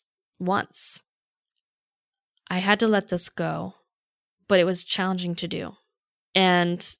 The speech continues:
in the exercise that we did, we nicknamed our new persona. So my new persona was Miss Transparency. Whenever I had that temptation, which, believe me, it still came up a lot, whenever I had the temptation to pull back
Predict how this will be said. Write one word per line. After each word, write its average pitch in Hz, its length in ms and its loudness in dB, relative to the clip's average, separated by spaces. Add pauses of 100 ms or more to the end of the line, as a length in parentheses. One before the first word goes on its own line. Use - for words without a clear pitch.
(220)
in 185 160 2
the 170 220 4 (260)
exercise - 680 -2
that - 120 -6
we 170 120 -2
did, - 460 -2
we 175 540 0 (680)
nicknamed 190 600 4
our 180 140 4
new 180 160 4
persona. 175 640 -2 (760)
So - 180 4
my 175 140 6
new 185 160 6
persona 175 560 2
was 165 300 -2
Miss 190 240 4
Transparency. - 960 -2 (800)
Whenever 196 440 6
I 208 120 8
had 185 420 4
that 175 260 2 (360)
temptation, - 680 -2
which, - 240 -4 (240)
believe 180 240 2
me, 160 160 -4
it - 60 -6
still - 220 -4
came 170 180 -4
up 170 120 -10
a - 40 -12
lot, - 220 -6 (240)
whenever 208 200 4
I 254 40 6
had 240 140 4
the 214 60 0
temptation 180 600 -2
to - 60 -4
pull - 260 0
back - 540 -8